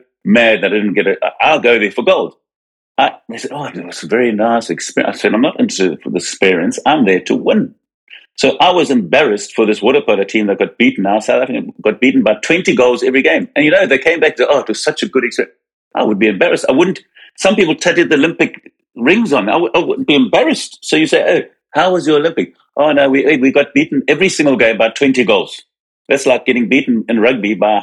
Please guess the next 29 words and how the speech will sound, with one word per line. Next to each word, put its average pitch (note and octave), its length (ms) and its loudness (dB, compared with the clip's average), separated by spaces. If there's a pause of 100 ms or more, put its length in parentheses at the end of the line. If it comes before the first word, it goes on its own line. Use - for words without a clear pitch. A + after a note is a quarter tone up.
hundred C3+ 380 0
nil B2 320 2
every A#2+ 180 0
game, A2+ 220 2
and A#2 80 -2
you A#2 80 -2
think A2+ 180 -4
you're A2 120 -6
proud E3 260 -2
of - 80 -8
it. - 140 -14 (380)
I C3 100 2
was, C#3 220 -2 (220)
that, B2 260 -2
that's, - 320 -2 (420)
I G#2 100 0
was G2+ 220 -2 (280)
always F2+ 560 0
so A#2+ 180 2
focused. G2+ 600 -6
And A#2 240 0
funny E3 200 0
enough, A#2 200 2
I G#2 160 0
even B2+ 320 0
missed - 340 -4
some G2+ 440 -4
teams A#2+ 600 -2 (920)
because, G#2 440 -2